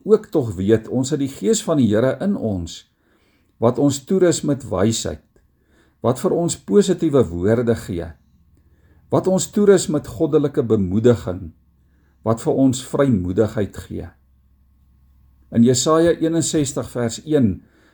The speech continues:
getuig die profeet van die Here daarvan. Hy sê, "Die Gees van die Here my God het oor my gekom.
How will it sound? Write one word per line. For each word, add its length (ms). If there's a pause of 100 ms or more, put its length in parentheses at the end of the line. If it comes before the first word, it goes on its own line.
(160)
getuig 580
die 120
profeet 520
van 200
die 100
Here 280
daarvan. 600 (440)
Hy 180
sê, 440 (1000)
"Die 160
Gees 460
van 180
die 160
Here 220
my 180
God 400 (520)
het 260
oor 200
my 180
gekom. 560